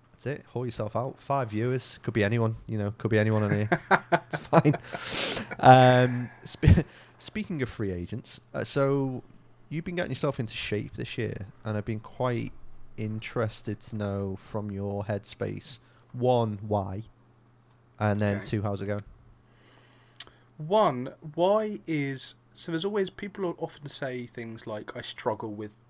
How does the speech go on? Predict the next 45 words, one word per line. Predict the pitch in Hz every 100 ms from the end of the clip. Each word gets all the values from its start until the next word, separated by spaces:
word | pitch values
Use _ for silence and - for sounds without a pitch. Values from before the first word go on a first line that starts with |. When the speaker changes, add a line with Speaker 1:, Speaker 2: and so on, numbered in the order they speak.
| _ -
Speaker 2:
my | 101
weight." | 98 92
That's | 95
a |
quote. | - - -
"I |
struggle | - 160 147
with | 131 117
my | 113
weight." | 104 101 - _ _ - _
Speaker 1:
Yeah. | - - -
Speaker 2:
And | 139
I |
spoke | - 147
to | 143
people | 127 123
when | 120
I | 123 110 - - - - - _ -
set | - - 131
out | 113 110 -
to | 117
do | 117
this, | 107 101 -
there | 107
were | 104 98
some | -
people | 110 104
who | 101
spoke | 98 - 104
to | -
me | 101
and | 98
were |
like, | 98
"Oh, | 90 95 90 - - - - - - - - - - _ _ _ _ _
how, | - 139 135 131 127
how | - 139 139 131 123
is | 123 123 123
it | 120
that | 117
you, | 113 117 110
that | 123
you | 107 113
have | 113 110 -
been | 117 110